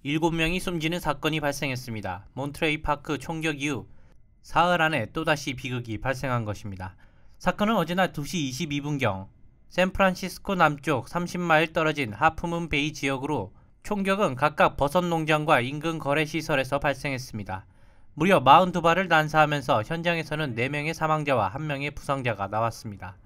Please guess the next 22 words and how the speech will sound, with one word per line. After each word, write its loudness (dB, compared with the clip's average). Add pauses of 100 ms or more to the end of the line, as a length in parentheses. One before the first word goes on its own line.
(440)
이후 0
다른 4
장소에서도 0 (100)
총격으로 -2
세 -4
명이 -4
추가 0
사망했습니다. -6 (800)
이번 2
총격의 0
용의자는 2
중국계 -2
육십칠 -6
세 0
남성 0 (380)
춘리자오로 2
범행 0
장소에서 2
일하던 2
노동자로 0
알려져 2
있으며, -4